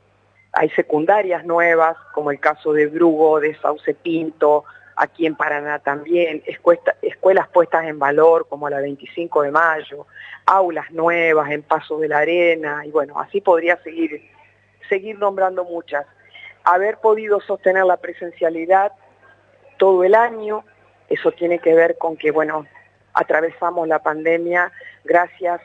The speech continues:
a una política de un gobierno nacional y provincial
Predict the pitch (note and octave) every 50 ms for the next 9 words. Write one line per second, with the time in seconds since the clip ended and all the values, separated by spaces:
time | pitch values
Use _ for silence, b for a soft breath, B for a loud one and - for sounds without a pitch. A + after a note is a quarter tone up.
0 | - - D3 D3 D3+ D#3 E3 E3+ E3+ E3+ - D#3+ D#3 D#3 E3 D#3 - F3 E3+ -
1 | - D#3 D#3 D#3 D#3+ D#3 D#3 D#3 D3 D#3 E3 E3 D#3+ D#3+ D#3 D3+ D3+ D3 - -
2 | D3+ D3+ D#3 D#3 D#3+ E3 E3 E3+ - _ _ _ _ - E3+ - E3 D#3+ D#3+ D#3+
3 | D#3+ D#3+ D3+ - - G3+ G3 F#3+ G3 G3+ G#3